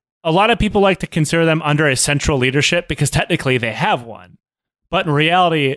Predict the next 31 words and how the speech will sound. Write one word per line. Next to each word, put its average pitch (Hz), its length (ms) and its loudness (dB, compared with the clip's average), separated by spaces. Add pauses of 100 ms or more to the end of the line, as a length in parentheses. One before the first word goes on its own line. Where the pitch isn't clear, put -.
it's - 260 -6
more 165 240 2
like 175 200 2
controlled 143 440 0
by 147 140 -2
warlords 120 720 0
with 117 160 -6
very 170 320 0
factional 147 800 -2
leadership 135 560 -2
control. - 580 -8
Like, 117 180 -6 (560)
they 156 180 0
control 190 720 2 (680)
X - 280 -4
amount 175 220 2
of 156 120 -2
people 156 420 0
within 139 300 0
this 135 200 0
province, 107 880 -4 (480)
but 147 180 -4 (340)
they 135 180 -4
have 135 360 -4
no, 147 320 2
like, 139 200 -2
there's 156 240 -2
no, 156 520 2 (480)
I 123 100 -6
don't 123 80 0
know, 120 260 0